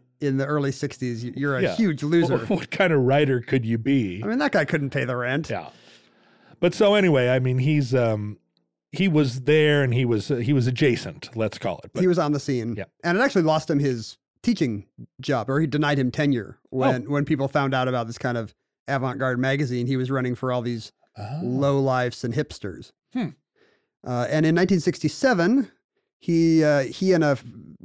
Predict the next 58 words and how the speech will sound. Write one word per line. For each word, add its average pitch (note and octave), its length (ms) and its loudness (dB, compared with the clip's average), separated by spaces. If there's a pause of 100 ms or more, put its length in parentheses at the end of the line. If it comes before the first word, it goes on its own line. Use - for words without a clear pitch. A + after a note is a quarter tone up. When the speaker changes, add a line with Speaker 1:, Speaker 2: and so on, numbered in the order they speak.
(140)
Speaker 1:
kind E3+ 140 0
of C#3 60 2
mutual E3 280 2
friend, D3 320 0
a D3 40 0
guy C#3+ 160 2
who's C#3+ 120 0
putting D3+ 200 2
together C#3 280 2
a C3+ 60 2
literary C#3+ 320 2
magazine, B2+ 680 0 (320)
he's D#3+ 160 -2
supposed F3 200 -2
to D#3+ 80 2
meet D#3 180 4
his C#3+ 120 2
friend, C3 440 0 (280)
I - 20 -20
think - 160 -10
Kurt - 240 -4
Johnson, B2 640 -2
and B2 260 -2
then A#2+ 400 -4
his C3+ 140 -6
friend C3+ 180 -2
calls C3 220 -2
and C3 80 -2
says, B2 140 -2
"I C3+ 80 -2
can't E3+ 200 0
make D#3+ 220 2
it." D3 160 0 (400)
I'm C#3 80 0
with C#3 140 0
this C3 140 -4
other D3+ 160 2
guy C#3+ 320 2
and B2 180 -2
he's C3 180 -2
drunk C3 420 0
and B2 300 -4
the A#2 80 -4
car C3+ 240 0
won't A2+ 220 -2
start. - 320 -6
Can C#3 140 0
you C3+ 80 2
come B2+ 200 -2
to A#2 120 -2
us? A2 360 -8 (440)
So - 160 -4
Lish C3+ 220 0
hop-, D#3 260 -2
hops - 240 -2
on F3+ 100 4
his E3+ 120 2
bike C3+ 460 -2